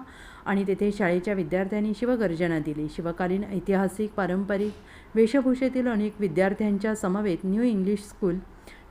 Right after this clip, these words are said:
शाळेची फेरी मोठ्या उत्साहात वाजत गाजत शाळेतून लक्ष्मी मार्केट आणि लक्ष्मी मार्केट ते परत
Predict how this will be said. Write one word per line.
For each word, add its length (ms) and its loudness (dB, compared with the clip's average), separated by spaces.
शाळेची 360 4
फेरी 280 2
मोठ्या 240 2
उत्साहात 500 2
वाजत 420 0
गाजत 260 2
शाळेतून 460 0
लक्ष्मी 520 0
मार्केट 420 0
आणि 200 2
लक्ष्मी 360 2
मार्केट 420 0
ते 60 0
परत 260 2